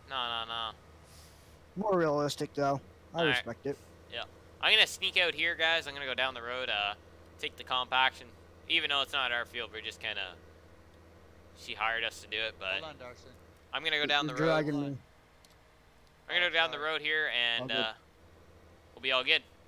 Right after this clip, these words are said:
Speaker 1: Those two are gonna harvest down the road, and
Speaker 2: And hit it.
Speaker 1: we'll hit her in high gear, click her in road gear. Not quite full road gear, 'cause we got a... What,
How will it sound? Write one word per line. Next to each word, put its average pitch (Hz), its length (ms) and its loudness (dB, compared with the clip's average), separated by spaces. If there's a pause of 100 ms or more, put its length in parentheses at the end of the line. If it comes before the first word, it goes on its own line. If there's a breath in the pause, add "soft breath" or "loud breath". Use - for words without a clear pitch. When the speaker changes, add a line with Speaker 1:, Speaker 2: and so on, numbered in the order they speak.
(360)
Speaker 1:
Those 113 180 -16
two 135 120 -8
are 127 80 -6
gonna 127 180 -4
harvest 147 380 -2
down 143 180 -2
the 127 80 -12
road, 160 240 -8
and 110 220 -12
Speaker 2:
And 117 180 -14
hit 147 200 -10
it. - 100 -14 (1040)
Speaker 1:
we'll - 80 -20
hit 127 160 -4
her 151 100 -4
in 143 80 -8
high 143 220 4
gear, 160 280 -2 (300)
click 160 160 -10
her 143 120 -4
in 113 100 -10
road 123 280 -6
gear. 117 260 -6
Not 156 260 0
quite 131 280 -2 (580 loud breath)
full 160 180 -2
road 156 240 -4
gear, 156 180 -2
'cause 113 300 -12
we 110 80 -14
got 113 140 -2
a... 98 200 -2 (340)
What, 95 180 -12